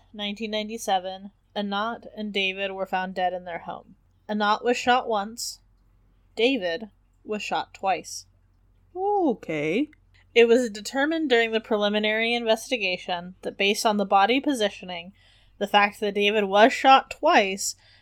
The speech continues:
Speaker 1: and the gun was literally in Anat's hand,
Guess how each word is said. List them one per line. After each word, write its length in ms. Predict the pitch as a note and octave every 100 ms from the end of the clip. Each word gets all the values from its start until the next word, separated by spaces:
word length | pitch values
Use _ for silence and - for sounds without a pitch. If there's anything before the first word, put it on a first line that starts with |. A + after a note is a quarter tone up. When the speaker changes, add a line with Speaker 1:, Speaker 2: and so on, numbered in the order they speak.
| _
Speaker 1:
and 160 | G#3+ G#3
the 60 | G#3
gun 280 | G#3+ A3
was 180 | A3 G#3
literally 840 | G3 G#3 A#3 C4+ C4+ B3+ B3+ B3+ F3+
in 200 | A3 G#3+
Anat's 500 | G#3 G3+ G3+ - -
hand, 500 | C4 A3 F#3+ F#3+